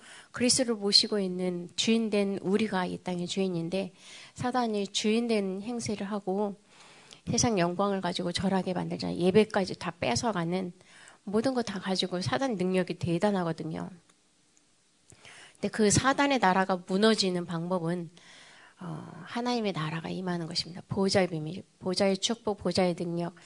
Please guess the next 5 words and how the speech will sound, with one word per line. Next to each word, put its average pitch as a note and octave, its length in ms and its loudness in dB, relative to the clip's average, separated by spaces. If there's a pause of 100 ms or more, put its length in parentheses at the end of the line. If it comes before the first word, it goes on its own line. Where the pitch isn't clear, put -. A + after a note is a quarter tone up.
(260)
시공간을 B3+ 720 6
초월하는 G3 640 0 (380)
이삼칠의 G3 580 0
빛을 - 340 4
발하는 E3+ 500 2